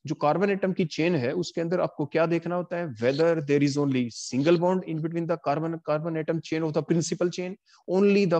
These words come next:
principal chain। फिर से ध्यान रखें मैं क्या कह रहा हूँ, प्रिंसिपल चेन के अंदर जितने कार्बन हैं, उन कार्बन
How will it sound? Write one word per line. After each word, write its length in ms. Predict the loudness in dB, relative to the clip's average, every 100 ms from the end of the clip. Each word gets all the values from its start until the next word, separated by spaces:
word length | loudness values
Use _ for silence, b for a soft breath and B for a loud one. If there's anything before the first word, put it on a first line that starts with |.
| 2
principal 440 | 2 2 0 -2 -2
chain। 180 | -6 -6
फिर 240 | -2 -2
से 180 | -2 -4
ध्यान 260 | -2 0 0
रखें 240 | -2 -2
मैं 100 | -4
क्या 140 | -2 -2
कह 120 | 0
रहा 100 | -2
हूँ, 100 | -4 B B B B B 2
प्रिंसिपल 640 | 4 4 2 0 2 2
चेन 480 | 0 -2 0 2 0 -2
के 80 | -4
अंदर 280 | -2 -2 -2
जितने 400 | -4 -6 -4 -4
कार्बन 480 | -2 -2 0 -2 -2
हैं, 160 | -4 -16 b b 0
उन 200 | 2 2
कार्बन 440 | 4 4 4 2